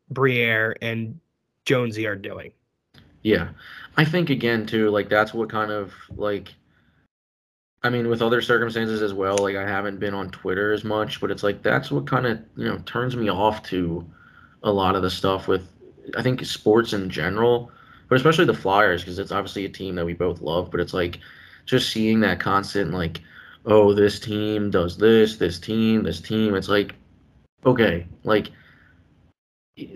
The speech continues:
Speaker 2: we get it. Like, just stop being so miserable and, you know, give them an ounce or a shred of credit for trying. Like, 'cause it's like, again, you go back to when we had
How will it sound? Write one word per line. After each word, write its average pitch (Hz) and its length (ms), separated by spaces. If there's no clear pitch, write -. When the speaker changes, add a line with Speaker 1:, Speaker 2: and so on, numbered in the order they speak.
Speaker 2:
we 143 200
get 120 260
it. 85 180
Like, 104 340
just 120 260
stop 120 380
being 123 300
so 113 260
miserable 90 960
and, 98 480
you 107 100
know, 90 240
give 120 200
them 120 260
an 107 260
ounce 107 400
or 104 220
a - 20
shred 104 420
of - 200
credit 98 480
for 98 460
trying. 110 640
Like, 101 300
'cause 120 160
it's 120 140
like, 117 140
again, 107 560
you 110 140
go 110 340
back 107 420
to 107 320
when 101 160
we 98 100
had 95 380